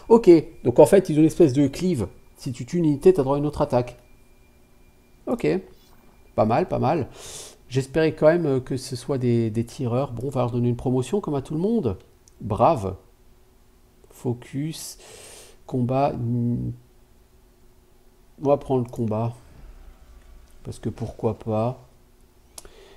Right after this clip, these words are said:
Alors, nous avons toute une chier de workers qui ne travaillent pas.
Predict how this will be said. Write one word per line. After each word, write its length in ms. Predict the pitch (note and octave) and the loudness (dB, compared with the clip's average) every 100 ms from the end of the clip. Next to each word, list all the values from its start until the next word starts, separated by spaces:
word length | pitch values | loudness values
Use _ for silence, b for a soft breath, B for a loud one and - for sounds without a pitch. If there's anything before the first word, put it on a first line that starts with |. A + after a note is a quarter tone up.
| B | B
Alors, 340 | C3+ E3 C#3+ C#3+ | 6 8 8 4
nous 160 | E3 | 4
avons 240 | F#3+ A3 A3+ | 4 6 2
toute 420 | - C4+ C4+ - | 2 4 4 4
une 180 | G3+ F3+ | 2 2
chier 220 | - A#3 | 2 0
de 80 | F#3+ | 2
workers 500 | D#3+ D#3 - G3+ G3 | 2 0 2 0 0
qui 120 | E3 | -6
ne 40 | |
travaillent 440 | C#3 - D#3 C#3+ C3 | -6 -2 0 0 -2
pas. 580 | - B2+ A2+ A2 F#2+ | -4 0 2 2 -2